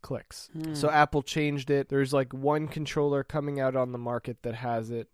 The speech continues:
Speaker 1: But an easier solution would be like, "Hey, Apple, just let us pair our Bluetooth Xbox controllers to your,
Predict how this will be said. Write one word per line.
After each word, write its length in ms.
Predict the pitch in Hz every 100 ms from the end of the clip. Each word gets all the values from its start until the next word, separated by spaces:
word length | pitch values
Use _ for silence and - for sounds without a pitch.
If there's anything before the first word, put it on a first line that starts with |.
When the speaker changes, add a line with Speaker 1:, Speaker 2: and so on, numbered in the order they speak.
| -
Speaker 1:
But 160 | 143
an 120 | 147 151
easier 440 | 196 185 165 160
solution 520 | - 151 156 147 143
would 140 | 143 131
be 140 | 135
like, 300 | 127 123 -
"Hey, 180 | 151 143
Apple, 400 | 143 143 143 127
just 340 | 123 - -
let 220 | 120 127
us 160 | 127 -
pair 380 | - 151 135 127
our 180 | 120 120
Bluetooth 460 | 135 135 - 131
Xbox 600 | 123 123 - 120 110 -
controllers 640 | - 107 - 117 110 107
to 160 | - 117
your, 340 | 110 104 98